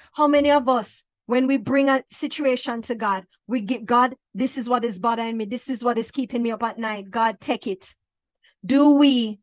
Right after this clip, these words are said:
then stand? Are we still running around with the problem trying to fix it ourselves? We are to stand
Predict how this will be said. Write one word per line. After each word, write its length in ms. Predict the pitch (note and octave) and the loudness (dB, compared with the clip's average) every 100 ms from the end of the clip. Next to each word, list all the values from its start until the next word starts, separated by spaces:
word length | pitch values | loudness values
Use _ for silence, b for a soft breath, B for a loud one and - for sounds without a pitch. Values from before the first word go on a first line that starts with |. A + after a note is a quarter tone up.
| _ | _
then 520 | F#3 F#3+ A#3 G#3 G3 _ | -6 -2 0 0 -6 _
stand? 760 | - - - - A3 F#3+ F3+ - _ _ _ _ - | -16 -12 -12 -8 -8 -8 -12 -20 _ _ _ _ -2
Are 120 | B3+ | 0
we 100 | C4 | 2
still 220 | C#4 D4+ | 2 2
running 300 | C4 C4 C4 | 4 4 4
around 320 | B3 B3 A#3+ A#3 | 4 4 4 4
with 120 | A#3+ | 0
the 60 | |
problem 360 | A#3+ B3 A3 A3 | 2 0 0 -4
trying 160 | - A3+ | -4 -8
to 80 | |
fix 180 | G#3+ B3+ | -6 -8
it 80 | G#3 | -2
ourselves? 600 | G#3+ G#3+ A#3+ A3 - - _ | -2 -2 -2 -2 -6 -18 _
We 160 | G#3 B3 | 2 4
are 140 | A#3 | 4
to 120 | - | -2
stand 540 | A#3 - A3+ F#3+ E3+ | -8 -6 -6 -6 -8